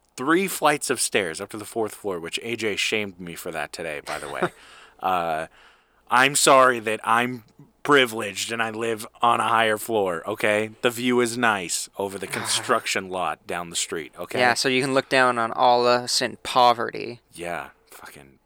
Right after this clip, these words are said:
Speaker 1: plebes.
Speaker 2: God, you're so white.
Speaker 1: <laughs> So yeah, I dump all over these, these Jehovah's Witnesses, and all of a sudden this, like, young thirteen-year-old girl steps out from behind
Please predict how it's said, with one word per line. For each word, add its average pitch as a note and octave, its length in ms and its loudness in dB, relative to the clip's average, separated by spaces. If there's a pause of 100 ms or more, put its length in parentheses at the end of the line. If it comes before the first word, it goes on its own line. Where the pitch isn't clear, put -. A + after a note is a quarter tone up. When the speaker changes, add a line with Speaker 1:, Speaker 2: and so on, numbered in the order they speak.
(120)
Speaker 1:
plebes. C#2 340 -16
Speaker 2:
God, A#2+ 240 0
you're A2+ 140 -6
so A#2+ 200 -4
white. G2+ 480 -6 (280)
Speaker 1:
<laughs> C3 440 4 (460)
So - 140 0
yeah, B2 160 6
I A2+ 60 4
dump B2 340 2
all A#2 240 4
over A#2 180 4
these, G2 380 -6 (160)
these G2+ 300 -10
Jehovah's G2+ 460 -4
Witnesses, F2+ 520 -10 (260)
and E3 140 -8
all F3 60 -6
of E3+ 60 -8
a - 20 -8
sudden F3 340 -6
this, - 180 -4 (140)
like, G#2 400 -8
young F3 380 -6 (1120)
thirteen-year-old C3 840 0
girl G#2+ 280 2
steps - 360 0
out B2+ 240 0
from A2+ 200 -8
behind F#2+ 540 -6